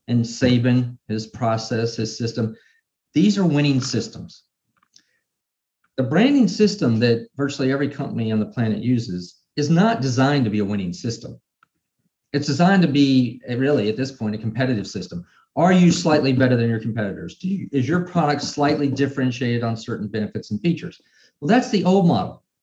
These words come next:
In fact, it's three thousand years old. The ancient Greeks used that in their markets in Athens, right? Right? And as,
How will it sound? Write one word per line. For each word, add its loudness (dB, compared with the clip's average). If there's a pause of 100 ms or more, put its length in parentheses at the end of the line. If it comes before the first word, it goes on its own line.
(200)
In -8
fact, 2
it's -2
three 0
thousand 2
years -4
old. -4 (880)
The -6
ancient 0
Greeks -2
used 0
that -4
in -2
their 0
markets -2
in -2
Athens, -6
right? -8 (420)
Right? -2
And -4
as, -6